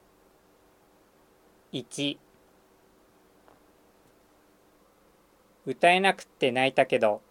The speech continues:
海鳥いなくて静かです。寝転んでるうちにじんでた、イワシを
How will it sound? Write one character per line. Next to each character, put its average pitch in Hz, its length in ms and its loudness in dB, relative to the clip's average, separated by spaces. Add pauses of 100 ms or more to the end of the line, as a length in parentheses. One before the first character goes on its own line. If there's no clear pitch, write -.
(360)
海 147 200 -2
鳥 156 300 0
い 151 60 -4
な 170 100 4
く - 140 -8
て 113 340 2
静 143 300 -10
か 123 160 2
で 104 140 -2
す。 - 360 -20 (760)
寝 135 80 -2
転 151 280 2
ん 156 120 -2
で 156 160 6
る 151 80 4
う 147 80 0
ち 143 340 -4
に 131 180 -4
じ 143 120 -6
ん 147 100 -4
で 139 140 2
た、 110 280 0 (760)
イ 135 80 -2
ワ 139 120 6
シ 143 260 -2
を 135 160 4